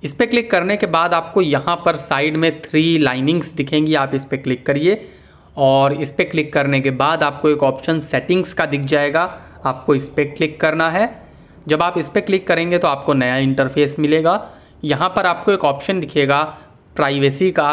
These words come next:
आप इस पे क्लिक करिए। और इस पे क्लिक करने के बाद आपको यहाँ पर एक ऑप्शन दिखेगा एक्टिविटी स्टेटस का, आप इस पे क्लिक करिए। जब आप इस पे क्लिक करेंगे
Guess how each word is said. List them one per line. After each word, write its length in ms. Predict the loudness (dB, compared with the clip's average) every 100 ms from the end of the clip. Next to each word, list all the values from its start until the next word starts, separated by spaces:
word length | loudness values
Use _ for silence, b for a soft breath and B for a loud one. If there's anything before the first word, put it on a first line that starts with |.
| -2 -2
आप 260 | -2 0
इस 100 | -4
पे 120 | -4 -4
क्लिक 300 | -2 -2 -2
करिए। 460 | 0 0 0 -2 B B B -4
और 220 | 0 0
इस 120 | -2 -2
पे 140 | -4
क्लिक 280 | 0 -4 0
करने 260 | 0 2 2
के 120 | 0
बाद 440 | -2 0 0 0 -6 B B -4
आपको 280 | -4 0 2
यहाँ 280 | 2 0
पर 160 | -2 0
एक 160 | 0 2
ऑप्शन 360 | 0 0 -2
दिखेगा 420 | -2 -2 0 0 -2 -2
एक्टिविटी 680 | -6 -4 -2 -2 0 0 -2 -6 -20 -18
स्टेटस 520 | -2 -2 0 -2 -2
का, 160 | -2 -2 -4 B B B -4
आप 180 | -4 -4
इस 100 | -6
पे 120 | -4
क्लिक 260 | -2 -2 -2
करिए। 400 | 0 0 0 B B B B B B
जब 160 | -2 0
आप 200 | 0 -4
इस 120 | -8
पे 140 | -2 0
क्लिक 260 | 0 0
करेंगे 440 | 0 -2 0 0